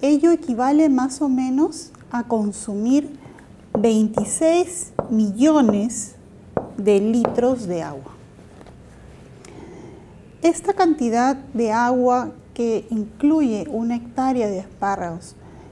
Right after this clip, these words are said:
¿creen ustedes que la, eh, las consumimos en el Perú? No, porque esta, la producción de espárragos está destinada a estos países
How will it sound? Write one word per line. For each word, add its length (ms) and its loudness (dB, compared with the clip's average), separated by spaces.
¿creen 340 2
ustedes 800 0
que 160 0
la, 340 -4
eh, 340 -6
las 160 -2
consumimos 680 -4
en 100 2
el 100 -2
Perú? 380 -4
No, 400 2
porque 440 -4
esta, 380 -4
la 120 2
producción 680 0
de 80 2
espárragos 720 -2
está 260 -2
destinada 840 0
a 120 2
estos 400 -2
países 680 -4